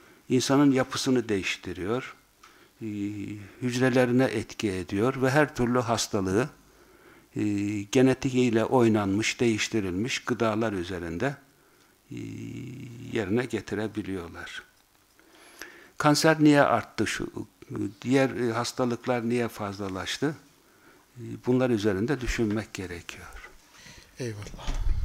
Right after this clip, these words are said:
Speaker 2: Bismillah, elhamdülillah. Şimdi bu okuyacağımız ayetin, e,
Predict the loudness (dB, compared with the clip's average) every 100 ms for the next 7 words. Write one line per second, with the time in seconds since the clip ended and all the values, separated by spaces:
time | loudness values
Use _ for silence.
0 | 2 2 0 0 0 -2 -2 0 2 2
1 | 2 -2 -2 -2 -6 -6 -6 -8 -12 -16
2 | -18 -20 -20 _ -20 -20 -20 -20 -20 -20
3 | -20 -20 -20 -20 -20 -20 -20 -20 -20 -20
4 | -20 -20 _ 4 6 6 2 0 -4 0
5 | 4 4 6 8 10 10 6 0 -6 -2
6 | 0 2 2 2 0 -2 -2 0 0 0
7 | -2 2 0 0 -14 _ -8 -4 -4 -4